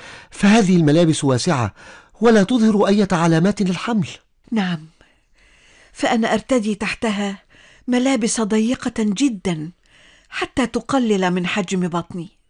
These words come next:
Speaker 1: ولكن هذا سيؤلمك كثيرًا يا يوكابد.
Speaker 2: ليس هذا المهم،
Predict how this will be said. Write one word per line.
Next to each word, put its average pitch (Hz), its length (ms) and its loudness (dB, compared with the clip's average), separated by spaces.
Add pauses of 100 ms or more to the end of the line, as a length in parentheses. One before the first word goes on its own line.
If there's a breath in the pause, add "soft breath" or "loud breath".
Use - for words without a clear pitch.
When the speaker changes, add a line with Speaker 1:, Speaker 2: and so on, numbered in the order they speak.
(380)
Speaker 1:
ولكن 151 460 0 (840 soft breath)
هذا 196 380 2
سيؤلمك 175 680 2
كثيرًا 175 500 -2
يا 156 180 0
يوكابد. 180 680 -4 (440)
Speaker 2:
ليس 392 200 -4
هذا 247 300 -2
المهم، 214 540 -2